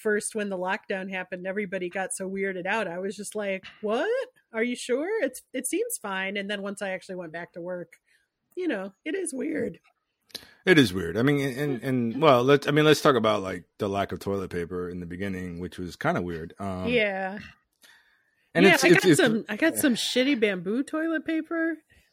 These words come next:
Speaker 1: That wasn't great.
Speaker 2: How does that work?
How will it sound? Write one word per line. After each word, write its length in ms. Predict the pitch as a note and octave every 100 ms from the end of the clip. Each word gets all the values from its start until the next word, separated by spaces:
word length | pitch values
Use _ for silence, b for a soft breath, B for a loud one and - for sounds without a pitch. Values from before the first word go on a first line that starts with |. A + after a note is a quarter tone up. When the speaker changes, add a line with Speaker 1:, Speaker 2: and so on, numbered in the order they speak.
| _ _ _ _ _ _ -
Speaker 1:
That 140 | B3
wasn't 340 | A#3+ A3 F#3+ -
great. 380 | F3 E3+ E3+ - _ - B B B _ _ _ _ _ -
Speaker 2:
How 140 | A#2+ F3+
does 120 | G3
that 140 | E3+
work? 380 | D#3+ G#2 D2+ -